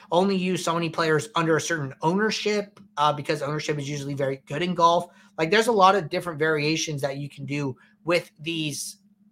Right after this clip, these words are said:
um, stat requirement rules. So, so I would do something along these lines and, and look at these and figure out if you could create a rule to help you get to the constructions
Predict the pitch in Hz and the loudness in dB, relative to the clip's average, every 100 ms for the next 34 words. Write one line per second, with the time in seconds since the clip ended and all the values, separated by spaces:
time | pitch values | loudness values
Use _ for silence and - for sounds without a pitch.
0 | _ - 147 139 135 135 _ - - 147 | _ -2 0 0 -2 -10 _ -14 2 4
1 | 156 180 175 170 165 165 131 143 180 196 | 6 2 2 4 4 -2 -4 -2 -2 0
2 | 165 156 156 - 147 - - 151 190 180 | 2 2 0 -2 -2 -2 -4 2 2 2
3 | 160 - _ _ - 185 180 165 156 156 | -2 -4 _ _ -6 -2 0 0 0 -2
4 | 147 147 151 139 156 160 175 180 156 147 | 2 4 2 -2 -4 -2 -2 0 -2 -4
5 | 156 147 139 165 170 160 147 143 156 151 | -6 -4 -2 -2 -2 -6 -6 -6 -6 -2
6 | 147 139 131 135 135 - - 185 196 185 | 0 0 -4 -8 -10 -12 -4 2 4 4
7 | 165 165 160 156 - - - 170 156 156 | 2 4 2 0 -10 -20 -6 -2 4 8
8 | 156 - 170 147 156 - 151 147 147 - | 8 6 -6 0 0 0 -6 -6 -6 -2
9 | 143 - 139 135 | -2 -2 -8 -10